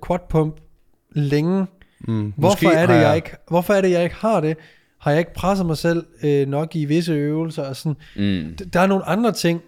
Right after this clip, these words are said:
Speaker 2: Får du
Speaker 1: der
Speaker 2: sådan
Speaker 1: kunne
Speaker 2: en reality check en gang imellem,
Speaker 1: Ja.
Speaker 2: ikke? Når man har sådan nogle type, man har, man,
Speaker 3: Ja.
Speaker 2: man sætter sig selv i et miljø, hvor man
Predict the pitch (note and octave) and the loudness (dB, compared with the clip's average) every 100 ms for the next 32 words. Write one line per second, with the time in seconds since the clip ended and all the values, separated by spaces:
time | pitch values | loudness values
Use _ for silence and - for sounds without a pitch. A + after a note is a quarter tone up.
0 | _ - D3+ C3+ A#2+ G#2+ C#3+ A2 G2+ A2 | _ -2 0 2 2 2 0 -4 -4 -4
1 | G#2 A2 G#2+ G#2 F#3+ E3 - A2 A2 D3 | -4 -6 -2 2 2 0 -6 -6 0 0
2 | A#2 A2 G#2 - G#2 G2 G2+ - _ - | 0 -2 -2 -4 -4 -4 -6 -16 _ -6
3 | C3 C3 B2+ B2 G#2 A#2 G#2+ - - B2 | -2 -2 -2 -4 -6 -10 -10 -16 -4 0
4 | D#3 D3+ D#3 C3 B2 C3+ D3 C3 | 2 2 0 0 2 2 2 2